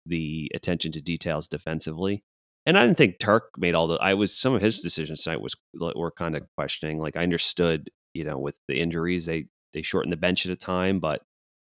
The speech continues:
you know, Cock, the kid line's been their, one of their best lines. Instead of giving that line just more ice time overall, it's like, you know, at times I, I know he put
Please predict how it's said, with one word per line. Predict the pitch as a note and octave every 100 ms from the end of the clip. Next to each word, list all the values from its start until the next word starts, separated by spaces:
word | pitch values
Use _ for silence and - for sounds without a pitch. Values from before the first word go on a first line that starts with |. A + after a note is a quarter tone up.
| _ _
you | G#2
know, | F2+ D#2
Cock, | - G2 G#2 - -
the | G2
kid | G2 D3
line's | C3 G#2+ F2+
been | G2
their, | F2
one | F#2 F2
of |
their | E2+
best | F2 F2+ -
lines. | F2+ E2
Instead | - -
of | E2+
giving | E2+ E2+
that | D#2+
line | D2+ E2+
just | E2 -
more | F2 D#2+
ice | E2+
time | - E2+ E2
overall, | E2 D2 C#2+ F2 F2 D2+
it's | D2+ -
like, | C#2+ C2 - - _ _ _ _ _ _
you | F#2
know, | F2
at | D2+ -
times | F#2 F2+
I, | D#2+ -
I | F2
know | E2+ D#2
he | D2+
put | - F2